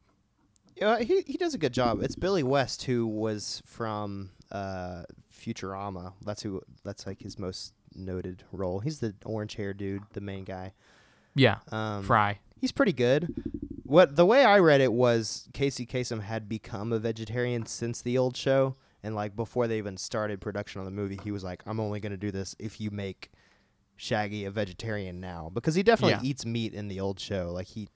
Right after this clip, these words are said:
Speaker 1: they're pretty into, like, sandwiches and stuff.
Speaker 2: Yeah, they make, like, salami sandwiches,
Speaker 1: Right.
Speaker 2: but,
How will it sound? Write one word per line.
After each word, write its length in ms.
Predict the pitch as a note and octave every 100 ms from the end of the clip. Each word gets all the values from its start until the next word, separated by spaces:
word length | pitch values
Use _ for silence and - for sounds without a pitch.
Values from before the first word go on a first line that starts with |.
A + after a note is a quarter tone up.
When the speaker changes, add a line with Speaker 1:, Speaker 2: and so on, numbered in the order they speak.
| _
Speaker 1:
they're 120 | E3 E3
pretty 240 | C3 G#2+
into, 180 | G2+ E2+
like, 200 | D#2+ -
sandwiches 640 | - E2+ D2+ F2 - -
and 120 | -
stuff. 200 | - -
Speaker 2:
Yeah, 200 | C3+ A#2+
they 80 | A#2+
make, 160 | B2+ B2
like, 120 | A#2
salami 480 | - A2 A2 A2 G#2+
sandwiches, 720 | - A2+ A#2 B2+ B2 A#2 C3+
Speaker 1:
Right. 140 | G2 A#2
Speaker 2:
but, 220 | G#2+